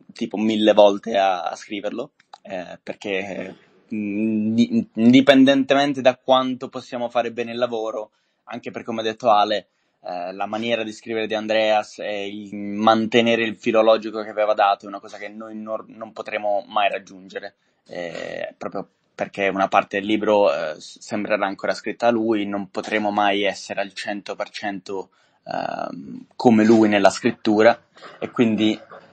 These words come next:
eh, un secondo che mi si sta rompendo la vent-, ok, perfetto.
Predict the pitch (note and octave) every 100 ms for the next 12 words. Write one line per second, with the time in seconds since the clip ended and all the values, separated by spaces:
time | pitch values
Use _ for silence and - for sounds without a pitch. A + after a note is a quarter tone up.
0 | - A2 A2 G#2+ G#2+ B2+ D#3+ D#3 A#2 A#2
1 | A2+ A#2+ - A2+ G#2+ A2 G#2+ G#2+ A2+ C3
2 | - - - - - -